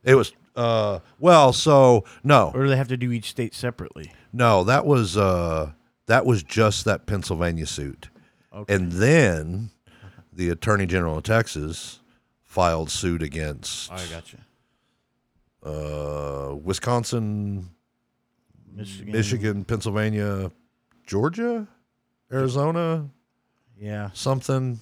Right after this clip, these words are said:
Speaker 2: Yeah.
Speaker 1: What, <laughs> you know, Georgia, I think.
Speaker 2: Yeah.
Speaker 1: Uh, and since he filed that, seventeen other states have jumped on that fucking bandwagon, dude.
Speaker 2: Yep.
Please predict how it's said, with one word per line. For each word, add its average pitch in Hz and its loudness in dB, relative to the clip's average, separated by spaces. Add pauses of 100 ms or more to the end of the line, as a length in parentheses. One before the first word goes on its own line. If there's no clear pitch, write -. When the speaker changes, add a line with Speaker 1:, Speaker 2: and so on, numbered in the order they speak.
(100)
Speaker 2:
Yeah. 90 -12 (120)
Speaker 1:
What, 95 0
<laughs> - -8
you 80 -8
know, 67 -12 (460)
Georgia, 82 0
I 67 -4
think. 71 -14
Speaker 2:
Yeah. 50 -20 (580)
Speaker 1:
Uh, 87 -4 (1600)
and 101 -2 (360)
since - -2
he 101 -2
filed 80 -2
that, 73 -4 (840)
seventeen 135 -2
other 98 -2
states - -8
have 69 -12
jumped 82 -8
on 85 -6
that 78 -8
fucking 76 -12
bandwagon, 60 -14
dude. 57 -14 (300)
Speaker 2:
Yep. - -8